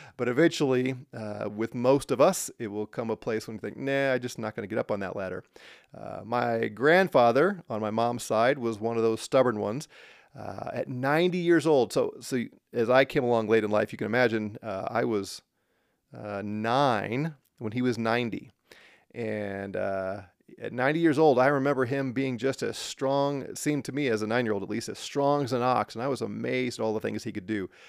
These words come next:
And then he, uh, he was reaching up over his bed to change a light bulb, I think it was, and, and he fell over and broke his hip. And boy, did he deteriorate in a hurry.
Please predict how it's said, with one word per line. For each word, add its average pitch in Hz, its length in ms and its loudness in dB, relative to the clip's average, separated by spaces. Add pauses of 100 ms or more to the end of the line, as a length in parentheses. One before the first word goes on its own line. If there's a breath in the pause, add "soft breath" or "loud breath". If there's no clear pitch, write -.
(600 loud breath)
And 117 220 -6
then 123 280 0
he, 120 400 -2
uh, 117 400 2 (100)
he 117 220 -4
was 104 260 -6
reaching 127 360 -2
up 131 180 2
over 117 200 0
his 107 120 -4
bed 117 360 0
to 110 160 2
change 123 320 -6
a 113 60 0
light 117 240 2
bulb, 98 200 -2
I 98 80 -6
think 101 160 -8
it 104 80 -8
was, 101 280 -4
and, 98 340 -12
and 110 100 -14
he 101 100 -12 (160)
fell 127 220 2
over 147 300 0 (320)
and 104 240 -12
broke 113 220 -6
his 117 120 -6
hip. 139 240 -4 (580)
And 107 280 -14 (180)
boy, 139 220 4
did 110 120 -2
he 127 140 -2
deteriorate 104 680 -4
in 101 100 -8
a 98 60 -10
hurry. 95 400 -4